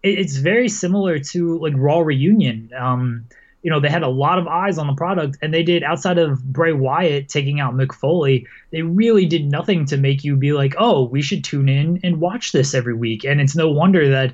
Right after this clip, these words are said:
the, the week after that, um, the big Raw Reunion rating had, had over three million viewers, it was right back down to normal levels the next week, because it's like,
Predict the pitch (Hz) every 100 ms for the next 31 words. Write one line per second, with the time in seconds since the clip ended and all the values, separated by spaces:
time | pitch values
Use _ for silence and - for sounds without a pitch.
0 | - - _ 143 143 139 135 135 131 143
1 | 143 143 139 147 143 135 123 131 127 127
2 | 127 - _ 135 123 123 123 120 117 123
3 | 139 127 135 131 139 190 143 123 123 123
4 | 123 127 120 127 135 131 147 131 127 117
5 | 143 139 135 123 113 131 196 135 127 -
6 | - - _ - 170 165 139 131 147 156
7 | 151 147 143 143 139 139 147 143 160 135
8 | 117 123 120 131 - 165 131 127 120 117
9 | 117 107 123 113